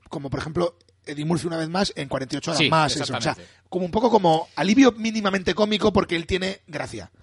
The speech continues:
Speaker 2: Sí,
Speaker 1: Pero
Speaker 2: sí.
Speaker 1: es un papel serio, o sea,
Speaker 2: Es una
Speaker 1: es,
Speaker 2: peli seria, pero
Speaker 1: es
Speaker 2: tam-,
Speaker 1: acción.
Speaker 2: también entre comillas, porque es que es una película del portero de discoteca, hostias con los ninjas,
Speaker 1: Que de hecho
Speaker 2: ¿sabes?
Speaker 1: es el
Speaker 2: Que
Speaker 1: mismo, es el mismo, o-, obviamente,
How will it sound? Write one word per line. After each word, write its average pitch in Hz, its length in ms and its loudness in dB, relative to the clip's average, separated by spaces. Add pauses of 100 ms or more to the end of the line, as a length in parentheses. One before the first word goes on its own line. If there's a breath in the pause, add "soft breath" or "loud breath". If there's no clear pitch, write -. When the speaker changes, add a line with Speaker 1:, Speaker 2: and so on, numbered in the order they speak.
Speaker 2:
Sí, 156 360 0
Speaker 1:
Pero 151 140 4
Speaker 2:
sí. 147 60 0
Speaker 1:
es 131 100 -4
un 156 160 -8
papel 156 300 0
serio, 185 200 2
o - 20 -2
sea, 147 120 0
Speaker 2:
Es 135 80 -2
una 170 80 0
Speaker 1:
es, 165 60 0
Speaker 2:
peli 190 140 0
seria, 220 280 0
pero 202 140 -2
Speaker 1:
es - 100 -2
Speaker 2:
tam-, 170 60 2
Speaker 1:
acción. 180 220 4
Speaker 2:
también 208 140 2
entre 233 180 -4
comillas, 147 320 -4
porque 113 220 -10
es 127 60 -8
que 165 80 -10
es 151 60 -8
una 175 140 -4
película 175 360 -6
del 101 160 -12
portero 113 260 -8
de 170 60 -2
discoteca, 180 480 -2
hostias 151 260 -4
con 127 140 -6
los 98 100 -8
ninjas, 127 440 -12
Speaker 1:
Que 120 80 -8
de 147 60 -2
hecho 202 120 0
Speaker 2:
¿sabes? - 160 -6
Speaker 1:
es 151 140 2
el 185 100 4
Speaker 2:
Que 190 60 -2
Speaker 1:
mismo, 196 440 0 (140)
es 131 160 -6
el 175 120 -4
mismo, 151 600 -8
o-, 87 160 -16
obviamente, 139 500 -4